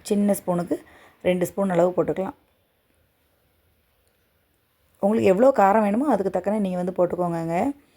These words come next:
சில மிளகாத்தூள் வந்து காரம் இருக்காது, சில மிளகாத்தூள் ரொம்ப காரமா இருக்கும். நீங்க இது காரத்துக்கு ஏத்த மாதிரி மிளகாத்தூள் வந்து ஆட் பண்ணிக்கோங்கங்க. இப்ப மல்லித்தூள் வந்து போட்டிருக்கேன். மிளகாத்தூள் போட்டதுக்கு டபுள் மடங்கு மல்லித்தூள் வந்து போடணுங்க.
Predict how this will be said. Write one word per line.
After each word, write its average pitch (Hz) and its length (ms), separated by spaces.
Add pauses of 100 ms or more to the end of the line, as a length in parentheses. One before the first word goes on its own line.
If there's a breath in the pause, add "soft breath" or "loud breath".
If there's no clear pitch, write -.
(560 soft breath)
சில 190 220
மிளகாத்தூள் 196 480
வந்து 202 140
காரம் 185 340
இருக்காது, 180 440
சில 185 200
மிளகாத்தூள் 190 500
ரொம்ப 175 160
காரமா 180 380
இருக்கும். 185 320 (360 loud breath)
நீங்க 196 180
இது 180 100
காரத்துக்கு 190 440
ஏத்த 175 160
மாதிரி 170 260 (140)
மிளகாத்தூள் 175 500
வந்து 185 140
ஆட் 165 160
பண்ணிக்கோங்கங்க. 160 560 (400 loud breath)
இப்ப - 220
மல்லித்தூள் 185 460
வந்து 175 140
போட்டிருக்கேன். 170 560 (840)
மிளகாத்தூள் 226 600
போட்டதுக்கு 202 540 (480)
டபுள் 202 280
மடங்கு 202 360
மல்லித்தூள் 190 440
வந்து 180 200
போடணுங்க. 165 440